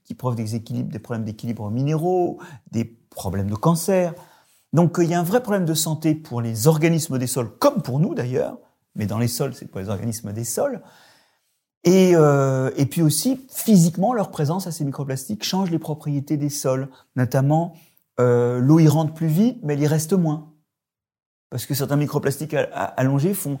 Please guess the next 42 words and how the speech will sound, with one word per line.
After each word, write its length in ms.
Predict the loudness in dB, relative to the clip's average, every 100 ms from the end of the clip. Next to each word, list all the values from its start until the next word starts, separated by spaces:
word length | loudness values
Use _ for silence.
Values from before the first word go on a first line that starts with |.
| -10 _ _ -4
des 160 | 2
rôles 220 | 4 4 4
de 100 | 4
drain. 400 | 2 0 -2 -6 -20 -20 -8
Donc, 280 | 0 0 0 -6 -6
on 100 | -6
change 260 | -4 -6
complètement 340 | -4 -6 -4 -6
les 60 |
propriétés 340 | -6 -6 -6 -6
des 100 | -6
sols. 300 | -4 -4 -6 -6
Et 80 | 0
puis, 120 | 2
dernière 260 | 2 0
chose, 260 | -2 -4 -6 -10 _
vous 60 | -8
savez 200 | -6 -4
que 80 |
les, 60 | -6
les 140 | -8
tortues 280 | -10 -8 -8
qui 100 | -8
mangent 180 | -8 -8
des 60 | -10
plastiques 380 | -12 -10 -10
en 100 | -8
mer, 240 | -6 -8 -8 _ _ _ _
elles, 160 | -6 -4
ça 100 | -6
peut 140 | -6
leur 140 | -6 -6
faire 120 | -8
des 140 | -8
occlusions 340 | -8 -8 -8 -8
intestinales, 600 | -10 -14 -6 -4 -2 -4
ça 100 | -10
leur 140 | -8 -6
bouche 220 | -6 -8
le 100 | -10
tube 180 | -8 -8
digestif. 540 | -6 -8 -6 -6 -6